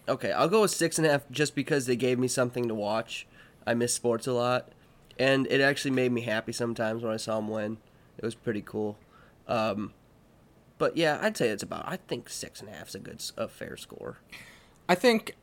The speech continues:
Speaker 2: I think the only reason why, and here's the reason why I, I'm gonna grade mine at four and a half. We didn't see anything new.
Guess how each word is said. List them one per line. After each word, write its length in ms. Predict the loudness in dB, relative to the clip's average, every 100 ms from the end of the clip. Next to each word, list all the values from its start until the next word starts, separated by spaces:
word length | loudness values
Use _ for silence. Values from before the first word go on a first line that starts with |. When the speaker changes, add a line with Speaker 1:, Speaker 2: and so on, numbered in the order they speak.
| 4
Speaker 2:
I 80 | 4
think 280 | 6 2
the 160 | 6 6
only 200 | 8 6
reason 360 | 4 4 4 4
why, 240 | 6 6
and 440 | 4 2 2 2
here's 220 | 0 0 2
the 160 | 4
reason 320 | 6 4 2
why 320 | 2 4 2 0
I, 60 |
I'm 140 | -2 -4
gonna 160 | -4
grade 340 | -6 -6 -6 -6
mine 240 | -6 -6
at 160 | -8 -12
four 280 | -10 -8 -8
and 80 | -10
a 20 |
half. 320 | -10 -12 -14 -18 -20 -20 _ _ _ -20 -20 -20 -2
We 100 | 6
didn't 200 | 6 6
see 180 | 4 4
anything 400 | 4 4 2 -2
new. 240 | -4 -8